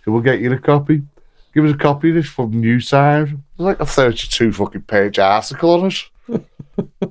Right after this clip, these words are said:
So I'm thinking, "Oh, that's gotta look well, innit? Before the fucking, we get sentenced, the judge is gonna love that one, innit?" You know what I mean? Or any fucking guilty.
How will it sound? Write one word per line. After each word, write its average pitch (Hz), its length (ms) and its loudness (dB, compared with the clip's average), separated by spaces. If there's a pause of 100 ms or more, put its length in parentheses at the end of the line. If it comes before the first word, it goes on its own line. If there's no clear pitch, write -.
(1160)
So 165 140 4
I'm 165 60 4
thinking, 175 220 4
"Oh, 190 180 6
that's 156 220 2
gotta 208 240 4
look 120 200 2
well, 87 140 0
innit? 175 320 4
Before 135 280 2
the 123 100 0
fucking, 120 360 -2
we 110 100 -2
get 110 180 2
sentenced, 107 600 0
the 110 80 -14
judge 139 260 0
is 117 100 -2
gonna 120 200 4
love 113 200 2
that 139 200 2
one, 120 140 2
innit?" 170 220 2
You 202 40 0
know 190 240 4
what 196 80 4
I 208 100 6
mean? 110 120 0 (420)
Or 123 160 4
any 151 200 4
fucking 233 260 2
guilty. 120 680 0